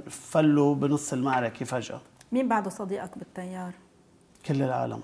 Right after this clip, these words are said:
Speaker 1: ما عندي، مش بس التيار، أصدقائي وين ما كان.
Speaker 2: أوكي. في ناس
Speaker 1: أصدقائي
Speaker 2: اليوم بيقولوا
Speaker 1: الشخصيين شيء
Speaker 2: إنه،
Speaker 1: وال-
Speaker 2: آه، نجح جبران باسيل إنه يقدر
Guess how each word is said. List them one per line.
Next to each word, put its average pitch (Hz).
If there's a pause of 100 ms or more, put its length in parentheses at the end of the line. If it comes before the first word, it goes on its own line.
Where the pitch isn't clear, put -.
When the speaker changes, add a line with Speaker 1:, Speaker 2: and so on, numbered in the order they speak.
(300)
Speaker 1:
ما 131
عندي، 151 (240)
مش 127
بس 170
التيار، 127
أصدقائي 131
وين 147
ما 143
كان. 156 (220)
Speaker 2:
أوكي. 185 (440)
في -
ناس 269
Speaker 1:
أصدقائي 247
Speaker 2:
اليوم -
بيقولوا 233
Speaker 1:
الشخصيين -
شيء 220
Speaker 2:
إنه، 214
Speaker 1:
وال- 220 (320)
Speaker 2:
آه، 190
نجح 220
جبران 190
باسيل 185
إنه 190
يقدر 190